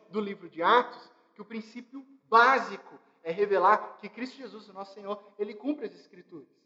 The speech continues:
Nós acabamos de cantar uma canção que se chama Isaías cinquenta e três, e essa canção, que é o capítulo cinquenta e três de Isaías, aponta para Cristo Jesus,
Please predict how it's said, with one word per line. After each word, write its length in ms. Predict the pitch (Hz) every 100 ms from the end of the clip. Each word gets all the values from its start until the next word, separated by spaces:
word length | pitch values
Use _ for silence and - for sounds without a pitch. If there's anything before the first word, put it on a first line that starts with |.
| _ _ _ _ _
Nós 120 | 156
acabamos 380 | 180 196 254 247
de 80 | -
cantar 400 | 240 226 214 220
uma 120 | 208
canção 280 | 208 214 226
que 100 | -
se 100 | 190
chama 280 | 214 226
Isaías 320 | 190 185 196 196
cinquenta 380 | 220 233 226
e 60 | 262
três, 520 | - 247 311 208 - _ _ _ 185
e 60 |
essa 220 | 202 233
canção, 880 | - 302 320 - 254 311 226 - - - - _
que 100 | 196
é 60 |
o 60 | 208
capítulo 520 | 269 - 302 349 269
cinquenta 360 | 269 233 226 220
e 80 | 208
três 260 | 208 208
de 80 | 202
Isaías, 400 | 185 180 254 -
aponta 480 | 214 - 294 349 240
para 120 | -
Cristo 260 | - 208 _
Jesus, 340 | 202 175 208